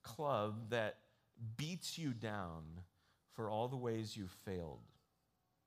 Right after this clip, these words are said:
Rather, I want this text to serve as a traffic sign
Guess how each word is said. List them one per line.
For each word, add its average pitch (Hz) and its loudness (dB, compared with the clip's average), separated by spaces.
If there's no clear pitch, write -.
Rather, 170 4
I 147 6
want 175 2
this 214 0
text 135 -2
to 147 -4
serve 131 -2
as 113 0
a 110 2
traffic 135 -2
sign 82 -4